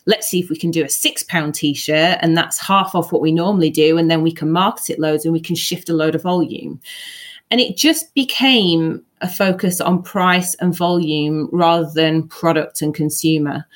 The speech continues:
And I just fundamentally disagree with that.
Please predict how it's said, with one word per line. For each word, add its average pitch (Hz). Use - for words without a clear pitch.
And 175
I 202
just -
fundamentally 165
disagree 156
with 147
that. 127